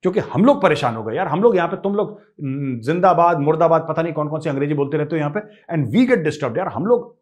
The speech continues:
हमारे बीवी बच्चे, हम लोग, हम लोग शांति से रह नहीं पाते,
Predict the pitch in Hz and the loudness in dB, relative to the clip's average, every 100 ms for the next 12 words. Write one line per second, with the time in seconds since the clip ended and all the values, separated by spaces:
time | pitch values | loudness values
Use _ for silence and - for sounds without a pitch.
0 | - 117 156 131 147 127 123 - 147 151 | -10 -2 0 2 0 0 -4 -2 -2 -2
1 | 113 160 120 170 196 - _ - 127 208 | -2 -2 2 0 -2 -10 _ -6 0 0
2 | - - _ _ _ _ _ _ - 120 | 0 -10 _ _ _ _ _ _ -6 -4
3 | 131 170 170 139 190 254 214 226 | -2 -2 -2 0 0 -2 -6 -10